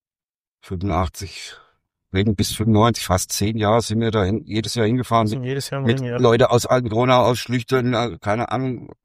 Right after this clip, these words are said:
Speaker 1: da waren wir dreißig
Speaker 2: Wir waren
Speaker 1: Leute auf einem Campingplatz.
Speaker 2: Zeltdorf.
Speaker 1: Da hat sich,
Speaker 2: Das war
Speaker 1: da hat sich nicht auf das eine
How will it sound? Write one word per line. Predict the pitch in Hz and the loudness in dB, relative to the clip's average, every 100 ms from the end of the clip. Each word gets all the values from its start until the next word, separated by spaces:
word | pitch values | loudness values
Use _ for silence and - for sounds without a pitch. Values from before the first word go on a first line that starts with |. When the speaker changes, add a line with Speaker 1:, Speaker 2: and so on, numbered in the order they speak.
| _ - | _ -4
Speaker 1:
da | 117 | -2
waren | 104 | 0
wir | 113 | -2
dreißig | - 92 117 | -2 -2 0
Speaker 2:
Wir | |
waren | 127 | 2
Speaker 1:
Leute | 120 131 | 2 2
auf | 101 | 0
einem | 123 | -2
Campingplatz. | 123 139 139 135 | -2 -2 -2 0
Speaker 2:
Zeltdorf. | 143 156 143 123 | 2 0 0 2
Speaker 1:
Da | 113 110 | 4 4
hat | 117 | 4
sich, | 113 | -2
Speaker 2:
Das | 101 98 | -4 -4
war | 123 | 0
Speaker 1:
da | 117 | 2
hat | 120 | 2
sich | 123 | 0
nicht | 131 | 2
auf | 131 | 2
das | 117 110 | 2 0
eine | 127 147 | 2 4